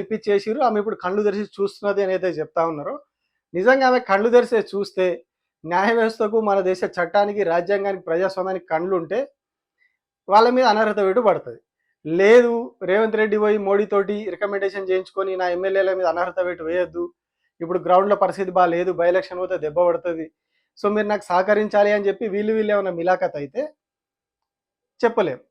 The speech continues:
ఇక అప్పుడు న్యాయ వ్యవస్థ ఉన్నటువంటి శాంటిటీ ఏందనేది దాని గురించి ఆలోచించాల్సి వస్తుంది మనం. ఎందుకంటే కళ్ళ ముంగట సాక్ష్యాలు అన్నీ ఉన్నాయి, కోర్టుకు సాక్ష్యాలు సరిపోతాయి అంటారు, సాక్ష్యాలే కావాలి అంటారు. So కళ్ళ ముంగట సాక్ష్యాలు అన్నీ ఉన్నాయి,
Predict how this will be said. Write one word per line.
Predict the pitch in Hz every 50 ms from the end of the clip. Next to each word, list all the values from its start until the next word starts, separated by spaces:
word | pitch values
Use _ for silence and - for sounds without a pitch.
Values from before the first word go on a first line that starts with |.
| _ -
ఇక | 196 202 196
అప్పుడు | 190 208 185 185
న్యాయ | 190 196 214 220
వ్యవస్థ | 226 220 220 - - 220 214
ఉన్నటువంటి | 208 208 208 196 208 202 202 196 - -
శాంటిటీ | 190 190 196 196 226 220 220 202 202
ఏందనేది | 202 196 190 190 196 190 254 285 240 196 170
దాని | - 185 196 202
గురించి | 214 208 196 185 180
ఆలోచించాల్సి | 185 185 175 180 175 151 165 156 143 147 139
వస్తుంది | - - 127 113 107
మనం. | 107 _ _ _ _ _ _ _ _ _ _ _ _ _ _ _ _ - 180
ఎందుకంటే | 214 254 262 262 277 285 - 202
కళ్ళ | 190 214 254 262
ముంగట | 269 269 262 254 247 -
సాక్ష్యాలు | 180 190 190 - 226 214 196 175
అన్నీ | 170 190 185 165
ఉన్నాయి, | 156 147 147 147 120 - _ _ _ _ _ _ _ _ _ _ _ _ -
కోర్టుకు | 185 202 226 220 247 233 220 - 196
సాక్ష్యాలు | 185 185 - 220 220 208 190
సరిపోతాయి | 185 175 180 190 180 - 180 185 180
అంటారు, | 147 - 120 - - 160
సాక్ష్యాలే | 175 180 - - 214 214 214 202 - 165
కావాలి | 165 180 185 190 196 208 180 151
అంటారు. | 131 - - - _ _ _ _ _ _ _ _ _ -
So | - 240 247
కళ్ళ | 214 208 226 226 240
ముంగట | 247 254 247 247 202
సాక్ష్యాలు | 185 185 180 - 214 202 180
అన్నీ | 156 143 139 131
ఉన్నాయి, | 120 117 _